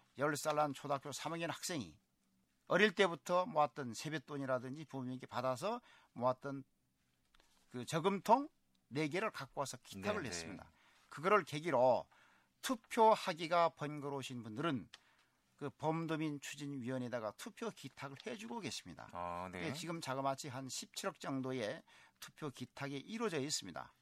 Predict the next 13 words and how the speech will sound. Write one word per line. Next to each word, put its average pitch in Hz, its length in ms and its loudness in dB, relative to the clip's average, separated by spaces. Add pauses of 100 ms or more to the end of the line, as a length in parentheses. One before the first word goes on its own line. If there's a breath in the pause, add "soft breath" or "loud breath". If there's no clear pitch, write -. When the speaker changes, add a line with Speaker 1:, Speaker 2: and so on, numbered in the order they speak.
(160)
Speaker 1:
따라서 123 280 4
이제부터는 135 540 -4
철저한 190 580 -4 (260 soft breath)
선거 143 360 -6
체제, 110 360 -10 (440 soft breath)
그 110 260 -10
득표 208 560 6 (420)
체제로 220 320 0
가면서, 127 680 -2 (420 soft breath)
어, 107 320 0
구체적으로 170 680 -2 (180)
득표수를 185 640 -2 (100)
확인을 160 380 -8